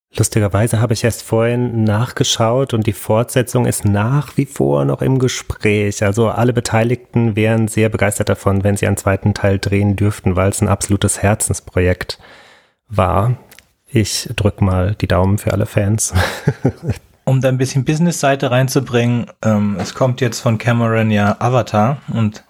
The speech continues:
Speaker 2: er hat ja drei Filme, glaub ich, gleichzeitig gedreht. Und, ähm, das Problem ist, dass nicht wirklich geglaubt wird, nicht im augenblicklichen Umfeld und ganz generell, dass die, äh, nach zehn Jahren das Avatar noch irgendwer interessiert.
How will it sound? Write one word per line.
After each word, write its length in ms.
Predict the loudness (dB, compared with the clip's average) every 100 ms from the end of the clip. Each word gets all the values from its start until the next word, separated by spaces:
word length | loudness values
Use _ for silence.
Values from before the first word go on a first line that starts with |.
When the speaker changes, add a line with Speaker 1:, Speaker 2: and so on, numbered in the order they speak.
| -4
Speaker 2:
er 180 | 0 0
hat 200 | 0 2
ja 240 | 2 0 -4
drei 260 | 0 0
Filme, 280 | 2 2 2
glaub 180 | 2 -2
ich, 100 | 0
gleichzeitig 540 | -2 -2 0 -2 -2
gedreht. 420 | -8 -6 -4 -4 -6 -20 -20 -18 -16 -16 -18 -20 -20 _ 0
Und, 280 | 0 0 0
ähm, 380 | 2 2 2
das 160 | 2 2
Problem 460 | 0 2 2 2 0
ist, 800 | 0 0 -2 -8 -12 -20 _ 0
dass 260 | 2 2
nicht 220 | 0 2 0
wirklich 220 | -2 -2
geglaubt 420 | -2 0 0 0
wird, 320 | 0 0 0
nicht 300 | -2 -2 -12 _
im 140 | -2 2
augenblicklichen 580 | 0 0 -4 -2 -2
Umfeld 540 | 0 0 0 0 0 0
und 180 | -2 0
ganz 240 | 0 0
generell, 540 | 0 0 2 0 0
dass 280 | 0 -2 -2
die, 300 | -2 0 0
äh, 140 | 0 0
nach 200 | 0 -2
zehn 240 | 0 2
Jahren 260 | 2 2 0
das 200 | -4 -6
Avatar 300 | 0 0 2
noch 160 | 0 0
irgendwer 360 | 0 2 0 0
interessiert. 680 | -2 -4 -2 0 0 -2